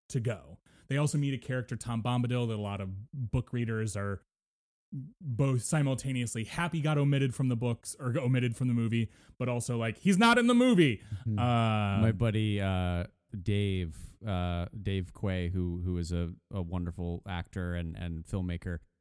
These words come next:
Speaker 3: he went, you know, to the premiere of, of The Fellowship, and he described, not, not the actual premiere, but, like, like a, like a opening night or whatever, where people dress up and it's midnight and it's
Speaker 1: Yeah.
Speaker 3: like, you know, people are psyched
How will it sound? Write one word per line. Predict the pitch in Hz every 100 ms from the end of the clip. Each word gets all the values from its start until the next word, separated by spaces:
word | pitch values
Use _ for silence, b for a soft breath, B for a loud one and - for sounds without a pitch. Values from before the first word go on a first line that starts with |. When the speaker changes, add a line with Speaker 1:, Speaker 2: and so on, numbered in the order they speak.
| _ -
Speaker 3:
he | 110 104
went, | 92 95 95 _ _
you | 110
know, | 90 85 -
to | 127
the | 107 - _ _ _ -
premiere | 143 127 127 127 127 113
of, | 101 85
of | 107 87
The | 85
Fellowship, | 101 95 90 - 82 78 - - _ _ -
and | 104 92 87
he | 101 98
described, | 87 - 104 90 -
not, | 135 120
not | 107 113 -
the | 95
actual | 87 85 107
premiere, | - 104 95
but, | 113
like, | 117 113 104 117
like | 117
a, | 117
like | 117 110 110
a | 98 -
opening | 127 120 110 98
night | 95 90
or | 90
whatever, | 90 87 87
where | 85 85 85
people | 117 101
dress | 90 95 80 -
up | 82 78
and | 82
it's | 87
midnight | 92 87 78 78 78
and | 82
it's | 85 101
Speaker 1:
Yeah. | 85
Speaker 3:
like, | - - b _ _
you | 127
know, | 101
people | 90 113 104
are | 85
psyched | - - - 127 98 92 -